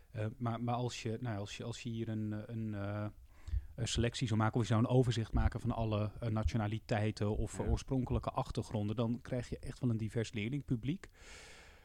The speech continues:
Speaker 1: Ehm, en het is aan ons om te proberen onderwijs te bieden, eh, waarbij al die verschillende categorieën leerlingen zich thuis voelen.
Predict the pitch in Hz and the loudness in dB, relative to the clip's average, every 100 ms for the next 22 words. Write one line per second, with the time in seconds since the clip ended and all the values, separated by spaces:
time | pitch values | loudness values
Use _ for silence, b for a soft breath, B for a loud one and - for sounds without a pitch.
0 | B - 131 110 113 110 - 139 123 127 | B -4 0 2 0 -2 -4 0 2 2
1 | 107 127 151 147 113 - - - 127 117 | 0 0 4 4 4 -2 -8 -8 -4 0
2 | - 117 120 117 127 147 165 120 110 - | 2 4 6 6 6 4 6 6 4 2
3 | 110 92 104 120 175 - - b - - | 0 2 2 2 0 -8 -20 b -10 -2
4 | 110 113 110 107 110 120 131 151 131 151 | 2 4 4 4 4 4 2 0 0 0
5 | - 151 147 131 123 127 120 117 117 117 | 0 0 0 0 -2 -4 -2 4 8 8
6 | 117 113 107 104 - 151 156 - - 104 | 6 2 0 -2 -4 -4 -4 -4 -2 -2
7 | 117 | -4